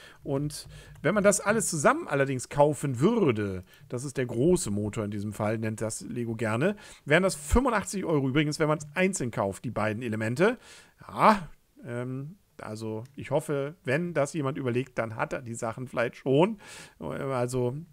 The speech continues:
dann, äh, also das ist ja fast der Preis des Modells. Also das, äh, diese Einzelpreise für diese Powered-Up-Geschichten sind mir auch weiterhin ein großes Rätsel, was Lego dahinter sich eigentlich denkt. Aber wer das schon hat, äh, zum Beispiel,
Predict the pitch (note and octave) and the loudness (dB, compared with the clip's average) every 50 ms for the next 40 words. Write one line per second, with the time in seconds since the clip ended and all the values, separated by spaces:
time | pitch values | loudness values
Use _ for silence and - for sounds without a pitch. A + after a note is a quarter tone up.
0 | _ - - A2+ A#2+ A#2+ B2 C3 B2+ - - - C#3 B2+ B2+ A#2+ A2 A2 A2 A#2+ | _ -6 -4 -4 -4 -6 -10 -12 -14 -14 -12 -10 -8 -8 -8 -8 -6 -6 -6 -6
1 | A#2+ - - B2 B2 A2 - C#3 C3 - C#3+ B2 - B2+ A#2+ B2 B2 A#2 G#2+ A#2+ | -6 -6 -6 -6 -6 -4 -2 -2 -2 -2 -2 -4 -2 -2 -2 -2 -2 -4 -4 -4
2 | A#2 A2+ A#2 A2 G#2+ G2+ F#2+ - - - C3+ A#2+ A#2+ A#2 B2 C#3+ C#3 - - - | -2 0 0 0 0 -2 -4 -6 -8 -8 -6 -6 -6 -4 -4 -4 -4 -4 -6 -6
3 | C#3+ A#2+ A#2+ A#2+ B2 - - - - - - - C#3+ C3 - - F#3+ A#3+ A#3 C4 | -4 -4 -4 -4 -4 -8 -12 -20 -20 -12 -6 -4 -2 0 0 2 2 0 0 -2
4 | F#3+ - - E3+ E3+ F3+ E3 F3 D#3 C#3+ D3+ C#3 C#3+ C#3+ D3 - - C#3+ D3 C#3 | -2 0 4 4 4 4 4 0 -2 -2 -2 -4 -4 -6 -2 2 4 4 6 4
5 | C3 - - G3+ - - G#3+ - - B2+ A#2 - - D3 E3+ G3+ - - - - | 4 2 -2 -6 -4 -2 -2 -2 0 -2 -4 -4 -4 -4 -4 -4 -4 -10 -18 -18
6 | - - D3 F3 - E3+ D3 B2 A2+ B2 C#3+ D3 C3 A#2 B2 - B2+ A#2 A2 G2+ | -12 -8 -6 -4 -2 0 0 2 2 2 2 2 0 0 -2 -2 -6 -6 -6 -4
7 | B2+ C#3+ C3 C3+ A2+ A2 B2 C#3 C3+ - C3 A#2 B2 G#2+ B2+ A#2+ A#2+ C3 B2 A#2 | -4 -4 -2 -2 -2 0 0 0 0 -2 -4 -2 -2 -2 -2 -4 -2 -2 -4 -4
8 | A2 - - A#2+ C3+ D3+ D#3 C#3+ - C#3+ D3 - C#3 B2+ B2 A2+ A#2+ A#2+ - - | -6 -4 -4 -4 -2 -4 -4 -4 -4 -6 -4 -4 -4 -4 -4 -6 -8 -12 -12 -12
9 | A2+ A#2 A#2 - - G#2+ E2+ E2+ E2+ - - - - E3 F#3+ A3 B3 D4 - _ | -12 -12 -10 -10 -10 -10 -10 -12 -14 -18 -6 0 2 4 4 4 2 0 -4 _
10 | _ _ - B2+ C3 D#3+ D#3+ D3 - - C3+ A2+ A2 C#3+ G#3+ D#4+ - - - _ | _ _ 0 4 4 6 6 4 2 0 -2 2 6 6 4 4 2 -6 -20 _
11 | - B2+ C3+ C3+ C3+ - - A#2+ A2+ A#2 B2+ - - C#3 B2+ B2 A#2+ | -8 -6 -4 -4 -6 -6 -6 -4 -2 -2 -2 -2 -2 0 2 2 2